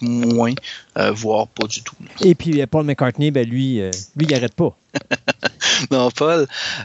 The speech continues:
Speaker 1: euh, Paul, quand les Beatles se sont séparés, lui, il est parti en dépression.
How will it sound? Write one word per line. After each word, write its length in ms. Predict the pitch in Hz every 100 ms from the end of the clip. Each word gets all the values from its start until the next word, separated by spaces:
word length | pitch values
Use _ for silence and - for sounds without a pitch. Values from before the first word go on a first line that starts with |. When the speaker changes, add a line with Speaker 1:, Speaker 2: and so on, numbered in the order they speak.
| -
Speaker 1:
euh, 360 | 117 117 117 120 _ _ - - -
Paul, 180 | 180 214
quand 180 | 202 165
les 100 | 120
Beatles 380 | 120 113 156 175
se 120 | -
sont 220 | - 113
séparés, 460 | 113 113 113 110 139
lui, 180 | 139 113
il 80 |
est 60 | 117
parti 260 | 117 110 139
en 60 |
dépression. 500 | 131 - 110 - 127